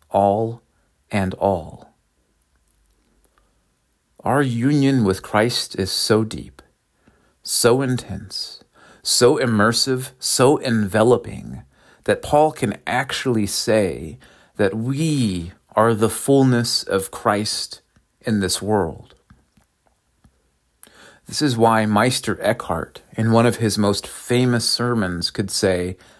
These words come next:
"I pray God to rid me of God. I pray God to rid me of God." He didn't pray this because he wanted to become an <laughs> atheist or anything like that.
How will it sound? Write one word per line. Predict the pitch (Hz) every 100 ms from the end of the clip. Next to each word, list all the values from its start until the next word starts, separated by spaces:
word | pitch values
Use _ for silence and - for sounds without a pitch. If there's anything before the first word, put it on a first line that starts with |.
| _ _ _
"I | 98 123
pray | 127 - 120 120 123
God | 110 92 101 127 151 - _ _ _ _ _ -
to | 147 135
rid | 120 135 131 120
me | 107 107 90
of | 92 87
God. | 92 80 - - - _ _ _ _ _ _ _ _ _ _ _ _ _ _ _ _
I | - 98
pray | - - 127 151
God | 127 90 85 87 107 _ _ _ _ _ _ _ -
to | 131 117 110
rid | 120 143 131
me | 98 90 - - _ _ -
of | 107 101
God." | 95 73 - - _ _ _ _ _ _ _ _ _ -
He | 160
didn't | 180 123
pray | - 147 165
this | 104 98 -
because | 113 110 120
he | 110
wanted | 110 107 98
to |
become | 92 101 107 95
an | 101
<laughs> |
atheist | 156 175 - 160 - - -
or | 98
anything | 98 107 - 92
like | 87 87
that. | 87 95